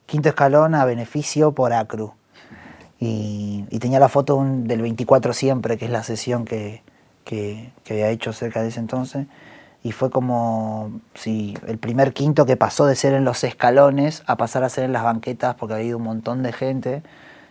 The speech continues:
Y fue un gesto re noble de ellos y, y re lindo. Y me acuerdo que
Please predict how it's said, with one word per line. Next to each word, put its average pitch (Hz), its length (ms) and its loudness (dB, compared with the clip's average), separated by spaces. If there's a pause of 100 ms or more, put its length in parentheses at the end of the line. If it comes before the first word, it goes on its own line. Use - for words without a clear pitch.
Y 113 60 -8
fue 127 120 -4
un 123 60 -6
gesto 135 240 -2
re 127 160 0
noble 139 340 4
de 120 200 4
ellos 123 340 -4
y, 104 320 -8 (320)
y 113 80 -4
re 117 140 -2
lindo. 123 500 -2
Y 101 480 -10
me 110 80 -4
acuerdo 113 260 0
que 101 400 -8